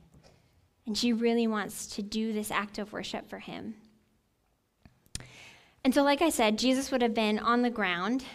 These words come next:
um, teaching kind of from a, a seated position. And it says he was reclined at the table. So maybe I'm envisioning him, like, you know, like, laying on his elbow, like, doing one of these.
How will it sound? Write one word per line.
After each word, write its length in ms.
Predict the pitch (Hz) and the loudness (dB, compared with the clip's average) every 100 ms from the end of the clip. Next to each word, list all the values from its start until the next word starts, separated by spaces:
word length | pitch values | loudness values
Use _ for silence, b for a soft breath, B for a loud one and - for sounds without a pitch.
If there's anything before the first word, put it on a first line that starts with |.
| B B B - | B B B -6
um, 720 | 214 208 196 190 196 214 226 - _ _ - | -2 0 -2 -2 -4 -8 -10 -14 _ _ -10
teaching 480 | - 262 - 240 226 | 2 2 4 0 0
kind 160 | 226 214 | -2 -4
of 60 | |
from 200 | 208 208 | -2 -2
a, 140 | 190 - | 0 -2
a 100 | 202 | -4
seated 460 | - 262 254 247 240 | -2 0 2 0 -2
position. 540 | 214 190 - 190 226 B B B | -6 -6 -6 -6 -8 B B B
And 100 | 233 | -2
it 100 | 240 | 4
says 220 | 311 311 | 4 4
he 120 | 311 | 4
was 180 | 269 226 | 4 2
reclined 500 | 226 220 254 262 254 | -2 -4 2 4 4
at 100 | 208 | 2
the 60 | 196 | -2
table. 360 | 190 180 - | -4 -4 -6
So 120 | - | -4
maybe 440 | 214 240 254 247 247 B B | -2 0 2 0 -2 B B
I'm 140 | 240 | 2
envisioning 520 | 254 247 240 233 220 | 4 4 2 2 0
him, 160 | 226 214 | 0 0
like, 300 | 185 - - B B B B - | 0 -2 -6 B B B B -4
you 120 | 220 | -2
know, 60 | |
like, 160 | 185 202 | -2 0
laying 200 | 208 214 | 2 2
on 100 | 196 | 0
his 120 | 196 | 2
elbow, 380 | 185 190 202 202 | 2 2 2 2
like, 160 | 185 196 | 2 -2
doing 160 | 190 | -6
one 100 | 185 | -4
of 60 | 185 | -2
these. 240 | 185 202 | -2 -4